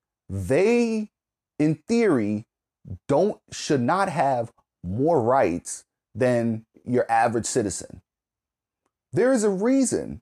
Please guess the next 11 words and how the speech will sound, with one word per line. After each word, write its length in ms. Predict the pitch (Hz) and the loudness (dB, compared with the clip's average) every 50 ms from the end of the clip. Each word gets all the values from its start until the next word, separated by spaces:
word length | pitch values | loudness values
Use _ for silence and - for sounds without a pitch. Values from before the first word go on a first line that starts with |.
| _ _ _ _ _ _ _ _ | _ _ _ _ _ _ _ _
why 440 | - 113 135 147 151 139 131 123 123 | -2 0 2 2 4 4 4 2 2
there 220 | 120 113 120 120 120 | 2 0 0 0 -2
is 80 | 110 | -2
a 60 | 110 | -4
constitution 1160 | 107 - - - 135 151 170 - - - 143 - - - 127 120 - - - 92 90 85 82 - - _ _ _ _ _ - | -6 -8 -6 -6 -4 -4 -4 -6 -10 -12 -12 -8 -4 -2 -2 -2 -2 -6 -6 -6 -6 -6 -8 -10 -14 _ _ _ _ _ -2
put 100 | 170 147 | 0 0
into 220 | 135 120 117 - 104 | 0 0 0 -2 -6
place. 540 | - - 120 95 - - - - - - _ _ _ _ _ _ _ _ _ _ _ _ _ _ _ _ _ _ _ _ _ _ _ _ _ _ _ _ _ _ _ _ _ _ | -4 -4 -2 -4 -4 -4 -10 -18 -18 -18 _ _ _ _ _ _ _ _ _ _ _ _ _ _ _ _ _ _ _ _ _ _ _ _ _ _ _ _ _ _ _ _ _ _
There's 180 | 160 165 233 226 | 0 0 2 2
a 60 | 226 | 2
reason. 440 | 220 233 254 247 226 180 98 - - | 2 4 2 2 2 0 -4 -8 -10